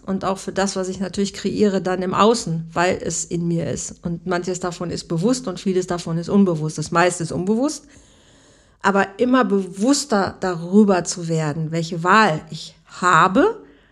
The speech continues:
und welche Entscheidung ich treffe. Das ist ja schon was, was, was irre groß ist. Ne? Also wirklich zu, zu, ähm, anzuerkennen, es gibt in mir ein Ego oder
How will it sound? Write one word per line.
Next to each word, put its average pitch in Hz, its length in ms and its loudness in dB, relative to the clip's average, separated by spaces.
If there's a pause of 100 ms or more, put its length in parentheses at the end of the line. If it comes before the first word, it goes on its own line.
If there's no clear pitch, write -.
(140)
und 196 180 -2
welche 196 240 0
Entscheidung 185 460 -4
ich 165 220 -10
treffe. - 480 -4 (1700)
Das 226 200 2
ist 220 160 0
ja 196 140 4
schon 196 420 0 (240)
was, 185 360 2
was, 180 340 -4
was 175 480 -6
irre 180 420 4
groß 170 560 0
ist. - 340 -10 (260)
Ne? 208 240 4
Also 185 400 2
wirklich 220 440 4
zu, 175 360 0
zu, - 140 -6
ähm, 165 600 0
anzuerkennen, 214 720 2
es 175 140 -6
gibt 196 180 -4
in 196 160 4
mir 196 180 6
ein 190 100 2
Ego 202 360 4
oder 175 380 0